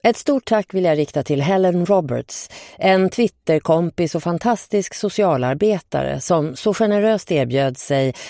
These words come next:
att ge råd om förmyndarskap och adoption för arbetet med den här boken.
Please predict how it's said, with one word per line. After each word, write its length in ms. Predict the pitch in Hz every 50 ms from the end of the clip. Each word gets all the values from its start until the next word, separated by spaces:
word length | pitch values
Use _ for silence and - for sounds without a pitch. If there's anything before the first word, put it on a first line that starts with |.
| - -
att 220 | - 165 156 -
ge 200 | 151 165 170 160
råd 400 | 151 185 214 208 202 190 170 151
om 200 | 151 147 143 151
förmyndarskap 1000 | 143 - 165 160 170 165 151 135 123 131 123 - - - 196 208 214 202 _ _
och 120 | - 170 175
adoption 680 | 160 139 147 143 - - - 220 185 139 120 123 131 135 - - - - -
för 120 | - 269
arbetet 540 | 233 - 170 139 123 127 135 135 - 156 -
med 120 | - 147 143
den 80 | 135
här 120 | 123 127 123
boken. 560 | - - - - _ _ - 95 107 120